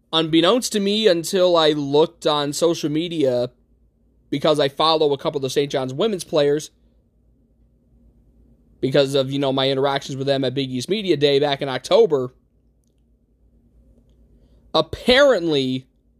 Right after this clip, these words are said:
they had a game too. I'll talk about that because of, well, they had a game to make up for the recent postponement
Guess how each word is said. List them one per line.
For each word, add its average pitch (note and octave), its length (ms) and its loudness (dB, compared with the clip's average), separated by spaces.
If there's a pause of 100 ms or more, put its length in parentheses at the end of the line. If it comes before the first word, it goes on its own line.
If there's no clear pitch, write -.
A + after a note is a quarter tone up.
(540)
they C#4+ 160 6
had D4 200 4
a A#3+ 40 4
game A#3+ 280 0
too. A3 440 -4 (320)
I'll F3+ 140 -4
talk A3 260 2
about G3 280 2
that G3+ 300 4
because E3+ 380 0
of, D3 280 -2
well, D3 280 2
they C#3+ 240 2
had G3+ 160 2
a F#3 40 2
game F3+ 420 -4
to - 180 -6
make E3+ 260 0
up F#3 200 -2
for E3+ 220 -2
the D3+ 360 -6
recent E3 420 -8
postponement D#3 800 0